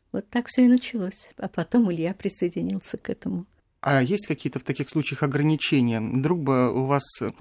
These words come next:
Speaker 2: пошло-поехало, и на целую бы Галатею бы написали бы длинную историю с, а, а, оживающей скульптурой.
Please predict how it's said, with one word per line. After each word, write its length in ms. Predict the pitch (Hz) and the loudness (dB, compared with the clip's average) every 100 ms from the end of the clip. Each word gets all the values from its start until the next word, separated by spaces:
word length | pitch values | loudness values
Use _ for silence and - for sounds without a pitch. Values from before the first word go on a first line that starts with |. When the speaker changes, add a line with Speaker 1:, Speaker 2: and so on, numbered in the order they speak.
| - | -4
Speaker 2:
пошло-поехало, 880 | 135 - 165 131 143 156 160 139 131 | -2 2 2 4 2 2 0 -2 -2
и 180 | 127 | 0
на 120 | 139 139 | 2 0
целую 280 | - 147 143 | 0 2 2
бы 120 | 139 | 2
Галатею 600 | 131 143 151 - 127 120 | 2 2 2 2 2 2
бы 200 | 117 117 - - | 0 -4 -6 -2
написали 580 | 127 127 131 - 123 117 | -2 0 -2 0 2 2
бы 380 | 113 117 120 113 | 0 0 0 -2
длинную 560 | 120 131 170 160 131 123 | -2 2 4 4 2 2
историю 600 | - - 147 135 117 123 _ - | 0 0 2 2 0 -6 _ -8
с, 320 | 123 - - | -4 -2 2
а, 200 | 123 - | 2 2
а, 340 | 123 - 101 120 131 | -2 0 0 0 0
оживающей 720 | 120 131 135 127 123 131 - | 0 2 4 2 0 -4 -4
скульптурой. 680 | - 143 127 - 127 113 - | -2 -2 -2 -2 -4 -2 -8